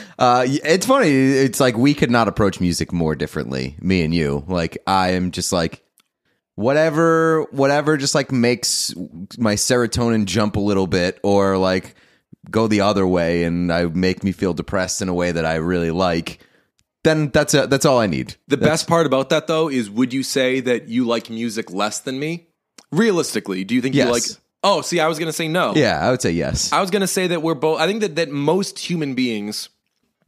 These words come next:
Speaker 1: I love
Speaker 2: like
Speaker 1: music.
Speaker 2: music the same amount, which is, like, serious. I think that everybody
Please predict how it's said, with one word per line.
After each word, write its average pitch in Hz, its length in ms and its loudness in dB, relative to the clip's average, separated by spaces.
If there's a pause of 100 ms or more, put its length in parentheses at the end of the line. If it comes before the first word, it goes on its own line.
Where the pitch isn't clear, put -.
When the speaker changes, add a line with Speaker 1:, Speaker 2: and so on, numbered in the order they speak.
(520)
Speaker 1:
I 185 120 4
love 151 320 0
Speaker 2:
like 127 100 2
Speaker 1:
music. 156 320 2
Speaker 2:
music 151 320 -2
the 143 80 -4
same 143 220 -4
amount, 139 260 -2
which 113 160 -4
is, 139 100 0
like, 135 160 0
serious. 185 400 -2
I 151 120 0
think 202 180 -4
that 185 160 -4
everybody 151 580 0